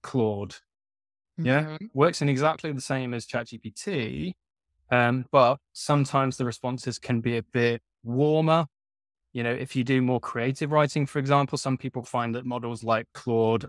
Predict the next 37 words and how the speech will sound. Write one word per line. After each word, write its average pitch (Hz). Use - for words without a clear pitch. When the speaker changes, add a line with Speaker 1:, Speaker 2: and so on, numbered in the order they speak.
Speaker 1:
are 110
softer -
and 117
produce, 120
um, 117
friendlier 127
content 113
than, 113
uh, 113
chat -
G 117
P 113
T 113
that 127
can 113
be 113
a 107
bit -
cynical 120
and 110
a 110
bit 117
too -
cold 151
as 120
a 117
default 135
response. -
So 143
this, 165
this 160
is 147
where 147
you 135
just 139
need 131
to -